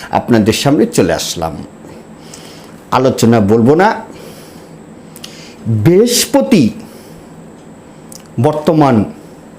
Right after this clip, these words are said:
মিথুন রাশিতে অবস্থান করছে। এই বৃহস্পতি আবার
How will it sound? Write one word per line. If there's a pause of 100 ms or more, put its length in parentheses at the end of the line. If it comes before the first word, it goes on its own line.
(960)
মিথুন (260)
রাশিতে (800)
অবস্থান (100)
করছে। (1900)
এই (200)
বৃহস্পতি (680)
আবার